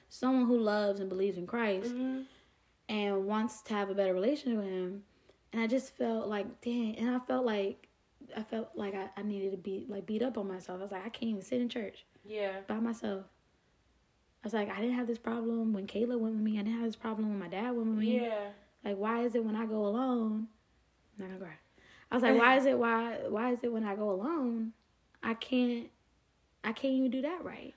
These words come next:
Speaker 2: So that's different. All right. So I'm thi-, so it could be different reasons, honestly. Like, it could be, like, everybody's like, "Oh, like, the still small voice, da, da, da, da.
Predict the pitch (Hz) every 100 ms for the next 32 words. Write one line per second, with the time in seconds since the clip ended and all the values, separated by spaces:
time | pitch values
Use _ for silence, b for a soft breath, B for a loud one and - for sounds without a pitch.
0 | _ - 220 233 247 185 185 175 - 147
1 | 147 117 - 190 - 214 254 240 226 -
2 | b b b b b b _ _ - 214
3 | 214 226 233 254 233 196 185 180 156 -
4 | - - - - _ _ _ _ - 180
5 | 165 160 - 202 202 180 170 - 185 -
6 | 196 180 190 175 170 170 180 175 175 -
7 | 208 202 196 196 196 b b b 190 185
8 | 185 196 - 208 196 202 196 185 196 196
9 | 190 196 190 180 180 196 196 185 180